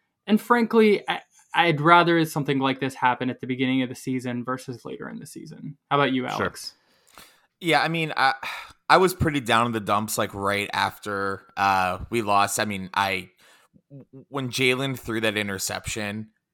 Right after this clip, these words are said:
Speaker 3: I even turned to my wife. I'm like, "This isn't actually real."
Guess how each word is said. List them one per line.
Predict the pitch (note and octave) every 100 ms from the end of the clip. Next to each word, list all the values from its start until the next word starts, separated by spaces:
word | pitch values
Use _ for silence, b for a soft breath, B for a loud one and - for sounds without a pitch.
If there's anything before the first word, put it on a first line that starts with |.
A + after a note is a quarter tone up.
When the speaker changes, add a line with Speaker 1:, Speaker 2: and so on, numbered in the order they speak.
| -
Speaker 3:
I | A#2 A#2
even | A2 A2+ G2+
turned | G#2 G#2
to | A#2
my | A2
wife. | G2 F#2+ G2+
I'm |
like, | G2+ -
"This | A#2+ A#2+
isn't | G2+ G2
actually | F#2+ F#2 - F#2+
real." | F#2 E2+ E2+